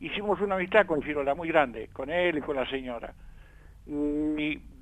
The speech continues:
y había, había venido Chirola, había venido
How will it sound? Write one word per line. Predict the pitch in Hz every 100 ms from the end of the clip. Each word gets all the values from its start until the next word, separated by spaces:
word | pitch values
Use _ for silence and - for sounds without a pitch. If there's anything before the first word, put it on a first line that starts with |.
| - - -
y | -
había, | 160 190 208 165
había | 160 190 180
venido | 185 226 156 151
Chirola, | 147 143 139 131 - -
había | - 143 160
venido | 160 165 190 185 190